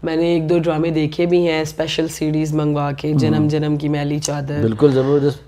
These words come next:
Speaker 2: ड्रामा।
Speaker 1: और तमासील में होते थे ये
Speaker 2: बिल्कुल।
Speaker 1: ड्रामाज। अब वैसे ड्रामे नहीं है, अब सिर्फ मोनोपोलीज हैं, पॉलिटिक्स है, एक दूसरे को काट के आगे जाना।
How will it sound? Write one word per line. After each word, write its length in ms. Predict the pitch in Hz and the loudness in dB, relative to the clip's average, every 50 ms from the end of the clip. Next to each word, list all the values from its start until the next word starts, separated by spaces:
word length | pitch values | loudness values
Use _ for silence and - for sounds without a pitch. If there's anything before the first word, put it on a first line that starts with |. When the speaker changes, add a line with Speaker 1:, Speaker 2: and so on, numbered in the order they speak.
| - | -10
Speaker 2:
ड्रामा। 300 | 151 131 120 123 - 156 | -4 0 0 2 4 4
Speaker 1:
और 320 | 156 156 156 156 156 156 156 | 4 2 2 0 0 -2 0
तमासील 540 | 151 180 180 180 180 175 - 185 175 170 170 | 0 2 2 2 2 2 2 2 2 2 2
में 100 | 180 180 | 2 4
होते 340 | 175 165 160 156 165 156 | 4 2 2 0 -2 -2
थे 100 | 156 165 | 0 0
ये 120 | 160 165 165 | 2 2 2
Speaker 2:
बिल्कुल। 80 | 160 | 2
Speaker 1:
ड्रामाज। 420 | 156 156 151 147 151 151 156 160 - | 0 0 2 2 0 0 -2 -4 -4
अब 180 | - - - | -2 -2 0
वैसे 360 | 180 175 196 196 196 - 233 220 | 2 2 2 2 4 4 4 4
ड्रामे 360 | 202 208 180 175 185 208 220 | 6 4 4 4 4 4 4
नहीं 180 | 208 202 214 | 4 2 0
है, 80 | 233 254 | 0 0
अब 140 | - - 202 | -2 -4 -6
सिर्फ 220 | - - 226 226 208 | -2 0 2 2 2
मोनोपोलीज 760 | 202 190 185 180 165 165 160 160 190 190 190 196 202 190 180 | 2 0 0 0 0 0 -2 -2 -2 0 0 0 0 0 0
हैं, 140 | 190 180 170 | -2 -2 -2
पॉलिटिक्स 600 | 170 165 160 170 175 175 180 185 180 - - - | -2 -2 0 0 0 0 0 -2 -2 -4 -6 -4
है, 260 | 175 165 165 165 165 - - - - - - - | -2 -2 -2 -4 -6 -12 -18 -20 -20 -10 -6 -4
एक 120 | 170 170 | -2 -2
दूसरे 280 | 160 170 - - 180 170 | -2 -4 -2 -2 0 0
को 100 | 175 165 | 0 0
काट 300 | - 165 160 160 156 156 | 0 0 0 0 -2 -2
के 120 | - 175 | -2 -2
आगे 260 | 170 160 156 156 165 | -2 0 0 0 0
जाना। 500 | 156 160 156 147 147 147 151 151 151 156 | 0 0 0 0 -2 -2 -4 -4 -8 -10